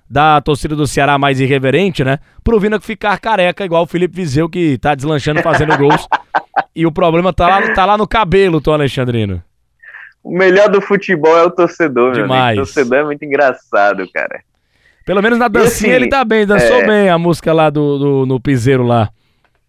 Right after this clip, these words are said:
Speaker 1: Aliás, eu
Speaker 2: Inclusive,
Speaker 1: esqueci
Speaker 2: nós
Speaker 1: agora,
Speaker 2: temos que fazer a nossa. Eu, você e Caio Ricardo,
Speaker 1: O Caio
Speaker 2: viu?
Speaker 1: Ricardo, é, já está me pressionando nos bastidores para fazer essa dancinha.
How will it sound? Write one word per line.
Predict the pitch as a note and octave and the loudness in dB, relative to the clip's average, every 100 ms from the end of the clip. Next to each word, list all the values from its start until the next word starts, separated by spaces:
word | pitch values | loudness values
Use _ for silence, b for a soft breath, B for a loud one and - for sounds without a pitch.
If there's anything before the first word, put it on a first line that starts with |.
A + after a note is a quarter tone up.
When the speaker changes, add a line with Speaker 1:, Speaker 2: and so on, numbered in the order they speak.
| _ | _
Speaker 1:
Aliás, | - C#3 G3 | -14 -2 0
eu | - | 2
Speaker 2:
Inclusive, | A3+ F#3 | 2 2
Speaker 1:
esqueci | A3+ A#3+ | 2 2
Speaker 2:
nós | A3+ | 0
Speaker 1:
agora, | A3+ | 0
Speaker 2:
temos | A3+ A3+ | -2 -4
que | A#3 | -8
fazer | A#3 A3 G3 | 0 0 0
a | A#3 | -2
nossa. | G3 D#3 D3+ C#3 | 0 -2 -2 -4
Eu, | - F#3+ A3 | -2 -2 0
você | G3 - F#3+ | -4 -4 -4
e | |
Caio | F#3+ F#3 F#3+ | -2 -2 0
Ricardo, | G3 - G#2 | -2 -2 -2
Speaker 1:
O | |
Caio | G2+ F3+ | 0 2
Speaker 2:
viu? | G3 | 2
Speaker 1:
Ricardo, | D3+ F3+ F#3+ F3+ | 0 0 0 0
é, | G3+ E3+ D#3 C#3+ C#3 C3+ | -2 0 2 2 2 0
já | B2 D#3 | 0 -2
está | - F3 | -2 -4
me | F3 | -2
pressionando | F3+ F#3 - G3 D#3 D#3+ E3 | 0 -2 -2 -6 -4 -4 -6
nos | E3 | -8
bastidores | C3+ D#3 - D3 C#3+ D3 | -4 -4 -4 -6 -4 -4
para | - D3 | -6 -8
fazer | D3+ C3 | -6 -6
essa | C3+ D3 | -6 -6
dancinha. | A#2+ G#2+ F#2+ A2+ G2+ | -8 -8 -8 -12 -12